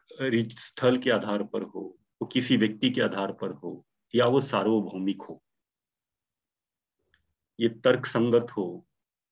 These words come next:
या इस तरीके से हो जाए कि जो भी कहा गया है उसे मानना है ना, कोई तर्क नहीं लगाना, logic नहीं है, rationals नहीं है, ये प्रमाण योग्य हो कि मैं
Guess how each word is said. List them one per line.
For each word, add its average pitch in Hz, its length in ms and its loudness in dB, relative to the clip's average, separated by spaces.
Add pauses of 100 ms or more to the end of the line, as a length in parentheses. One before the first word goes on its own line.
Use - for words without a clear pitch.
(180)
या 120 420 2 (320)
इस 147 200 -4
तरीके 117 320 2
से 110 140 -2
हो 107 180 0
जाए 104 240 2
कि 107 180 -8
जो 107 180 0
भी 113 140 -4
कहा 101 280 -6
गया 92 260 -2
है 95 160 -6
उसे 101 180 -6
मानना 92 480 -2
है 87 220 -8 (540)
ना, 107 80 -4
कोई 107 220 0
तर्क 113 380 0
नहीं 98 160 0
लगाना, 87 460 -10 (360)
logic 101 460 0
नहीं 87 240 -6
है, 85 140 -10
rationals 104 600 -2
नहीं 80 220 -8
है, 78 60 -20 (1800)
ये 127 100 2
प्रमाण 127 440 6
योग्य 110 280 6
हो 90 240 2 (300)
कि 107 380 2 (240)
मैं 113 480 2